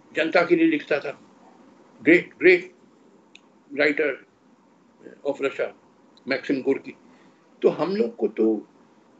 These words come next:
अ, ऐसा साहित्य चाहिए, ऐसी फिल्में चाहिए, ऐसा क-, ऐसी कला चाहिए, अ, क-, जो कि जनता के जो संघर्ष है, जन संघर्ष, अ,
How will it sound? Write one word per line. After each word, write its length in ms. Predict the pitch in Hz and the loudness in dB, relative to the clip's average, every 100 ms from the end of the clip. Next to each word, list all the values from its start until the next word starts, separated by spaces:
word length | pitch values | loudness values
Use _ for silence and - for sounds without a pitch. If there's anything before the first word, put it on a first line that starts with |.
| - | -12
अ, 40 | 113 - - - 135 | -12 -12 -20 -8 -2
ऐसा 260 | 220 202 | -2 0
साहित्य 500 | 175 170 156 196 165 | -2 -2 0 0 -2
चाहिए, 400 | 160 139 151 160 | -4 -2 0 -2
ऐसी 420 | - 151 151 190 | -2 -2 0 -2
फिल्में 400 | - 151 151 160 | -2 -2 0 -4
चाहिए, 340 | 151 123 143 151 | -2 -4 -2 -4
ऐसा 460 | - 135 - 165 - | -4 -6 -4 -4 -4
क-, 180 | - 127 | -6 -6
ऐसी 240 | 120 - | -6 -6
कला 260 | 123 135 131 | 0 0 0
चाहिए, 320 | 131 123 147 | -2 -4 -4
अ, 60 | - - - - - _ 127 | -8 -20 -20 -20 -20 _ -2
क-, 460 | 131 - - 117 - | 0 -2 -6 -12 -8
जो 220 | - 151 | -2 -2
कि 200 | - 180 | 0 -2
जनता 520 | 175 131 139 - 170 87 - - - - - - - | 0 0 0 2 2 0 -8 -20 -20 -20 -20 -14 0
के 120 | 151 | 0
जो 140 | 143 156 | 2 0
संघर्ष 540 | 135 123 156 185 165 | -2 2 2 2 0
है, 240 | 123 - - _ _ _ _ - 113 | -2 -2 -10 _ _ _ _ -16 -4
जन 240 | 143 165 | -2 -2
संघर्ष, 440 | 143 117 156 196 - _ _ _ _ _ _ _ _ - 117 | -6 -4 -2 -4 -8 _ _ _ _ _ _ _ _ -16 -12
अ, 160 | 110 | -10